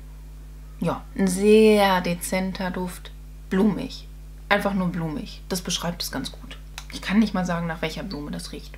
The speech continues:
Nach einer Blume halt. Ja, und das hier halt, wie gesagt, etwas sportlicher. Ich glaube, als ich den das erste Mal getestet habe, habe ich auch gesagt, oh, das riecht sogar ein bisschen nach Wald. Das ist das, äh, Wonderleaf.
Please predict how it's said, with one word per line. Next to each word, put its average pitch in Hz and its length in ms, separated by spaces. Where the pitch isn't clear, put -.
Nach 170 160
einer 170 80
Blume 170 320
halt. - 1300
Ja, 196 140
und 185 100
das 180 120
hier 185 100
halt, 175 200
wie - 60
gesagt, 175 320
etwas - 240
sportlicher. 214 760
Ich - 80
glaube, 233 240
als 214 120
ich 208 100
den 196 180
das 185 120
erste - 300
Mal 202 100
getestet 208 500
habe, 208 220
habe 196 100
ich - 120
auch 180 60
gesagt, 196 260
oh, - 100
das 180 200
riecht - 160
sogar 190 220
ein 190 60
bisschen - 220
nach 170 200
Wald. 214 480
Das - 120
ist - 140
das, - 240
äh, 180 260
Wonderleaf. 170 1040